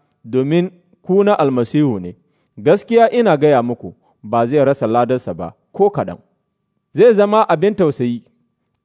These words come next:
ga wanda ya sa ɗaya daga cikin yara ƙananan nan masu ba da gaskiya gare ni ya yi zunubi. Zai fi masa kyau a ɗaura masa babban dutsen nika a wuya, a jefa shi cikin teku.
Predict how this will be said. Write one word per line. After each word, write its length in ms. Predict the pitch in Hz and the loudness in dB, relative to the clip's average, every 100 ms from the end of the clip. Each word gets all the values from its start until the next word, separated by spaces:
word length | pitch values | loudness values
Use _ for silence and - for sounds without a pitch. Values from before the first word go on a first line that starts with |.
| - | -8
ga 120 | 123 | -4
wanda 360 | 131 180 247 202 | 0 0 2 2
ya 240 | 170 185 | 4 2
sa 240 | 180 190 139 | 2 0 0
ɗaya 340 | - 196 208 | 0 2 2
daga 240 | 170 135 | 2 -2
cikin 320 | 123 160 180 180 | -4 -6 -6 0
yara 320 | 190 170 143 | 2 2 0
ƙananan 480 | - 185 196 185 127 | -2 -2 0 0 -2
nan 160 | 120 117 _ _ _ _ | -4 -6 _ _ _ _
masu 300 | 123 127 139 | -6 -4 -4
ba 180 | 143 190 | 0 2
da 100 | 170 | 2
gaskiya 440 | 127 156 - 170 165 | 0 -2 0 0 2
gare 280 | 135 143 | 2 0
ni 160 | 135 95 _ _ _ _ | -2 -6 _ _ _ _
ya 140 | 117 131 | -4 0
yi 120 | 170 | 0
zunubi. 420 | 135 123 120 95 _ _ _ _ _ _ - | -2 -6 -6 -12 _ _ _ _ _ _ -10
Zai 260 | 120 220 | 0 2
fi 140 | 233 208 | 2 -2
masa 280 | 208 214 160 | -2 -2 -2
kyau 260 | 185 139 - _ _ _ - | -2 -2 -6 _ _ _ -6
a 100 | 127 | -4
ɗaura 380 | - 240 233 170 | 2 2 2 0
masa 380 | 180 170 123 - - | -2 -2 -4 -6 -10
babban 500 | 107 117 139 185 156 | -6 -4 -2 -4 -6
dutsen 300 | 247 190 147 | -6 -6 -4
nika 280 | 156 - 110 - | -4 -6 -8 -6
a 80 | |
wuya, 260 | 107 117 76 _ _ _ _ _ - | -4 -4 -6 _ _ _ _ _ -8
a 80 | 110 | -4
jefa 380 | 110 208 175 127 | -2 -2 -2 -4
shi 160 | 135 | -6
cikin 300 | - 117 131 | -14 -10 -10
teku. 320 | 120 - 82 | -10 -16 -20